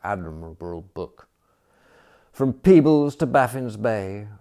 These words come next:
arms and legs are being swung in daily thousands from point A to point B, and flaccid muscles are gaining the consistency of India rubber. Larsen's exercises are the last word in exercises.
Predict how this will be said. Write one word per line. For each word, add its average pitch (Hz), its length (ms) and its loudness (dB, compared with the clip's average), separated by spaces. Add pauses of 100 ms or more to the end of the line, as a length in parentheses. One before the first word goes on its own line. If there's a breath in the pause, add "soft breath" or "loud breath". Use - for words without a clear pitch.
arms 127 560 -4
and 113 260 -8
legs 104 400 -8
are 98 60 -10
being 98 520 -10
swung 104 500 -8
in 92 220 -14
daily 120 400 -2
thousands 82 720 -8
from 95 200 -18
point 98 300 -10
A 90 240 -8
to 87 100 -18
point 95 380 -14
B, 85 320 -10 (640 soft breath)
and 107 120 -10
flaccid 110 640 -4
muscles 85 540 -10
are 90 80 -12
gaining 95 400 -10
the 92 60 -14
consistency 90 880 -16
of 82 180 -18 (120)
India 95 360 -8
rubber. 87 360 -12 (1700)
Larsen's 123 520 4
exercises 95 760 -6
are 95 60 -10
the 98 80 -6
last 104 480 -4
word 87 380 -10
in 78 100 -18
exercises. 80 800 -20